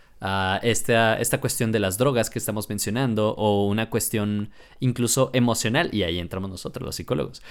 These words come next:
una cuestión emocional que puede llevarlos a quitarse la vida. Ah, por ejemplo, aquí podemos nombrar a,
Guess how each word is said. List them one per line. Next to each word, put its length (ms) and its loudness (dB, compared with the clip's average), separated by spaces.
una 220 2
cuestión 320 2
emocional 580 0
que 120 0
puede 280 4
llevarlos 720 2
a 320 -2
quitarse 480 -4
la 100 -2
vida. 340 -4
Ah, 360 4
por 120 6
ejemplo, 340 4
aquí 160 2
podemos 380 0
nombrar 560 6
a, 480 2